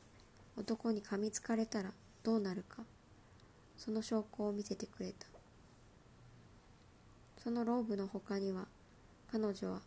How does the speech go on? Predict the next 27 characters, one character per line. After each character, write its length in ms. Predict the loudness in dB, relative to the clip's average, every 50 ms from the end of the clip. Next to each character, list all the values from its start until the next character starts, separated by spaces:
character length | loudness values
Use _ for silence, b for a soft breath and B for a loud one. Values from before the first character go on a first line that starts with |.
| -14 -10 -2 0
何 180 | 0 2 2 4
も 120 | 4 4
身 160 | 4 2 2
に 120 | 2 2 2
ま 140 | 2 0 0
と 140 | 0 -2
っ 40 | -4
て 200 | -4 -4 -4 -2
い 60 | -2
な 120 | -2 -2 -4
か 140 | -6 -8 -10
っ 20 | -10 -12 -18
た。 80 | -20 -20 -20 -20 -20 -20 -20 -20 -20 -20 -20 -20 -20 -20 -20 -20 -20 -20 -20 -20 -20 -20 -20 -20 -20 -20 -20 -20 -20 -20 -20 -20 -20 -20 -20 -20 -20 -20 -20 -20 -20 -20 -20 -20 -20 -20 -20 -14 -8 -4
あ 20 | -2
な 160 | 0 0 2
た 160 | 2 2 2
を 180 | 2 2 2 2
脅 120 | 2 2
か 180 | 4 2 2 2
す 60 | 0 -4
つ 120 | -2 0
も 120 | 2 4
り 80 | 4 4
は 120 | 4 2
な 120 | 2 0 -2
か 120 | -2
っ 40 | -4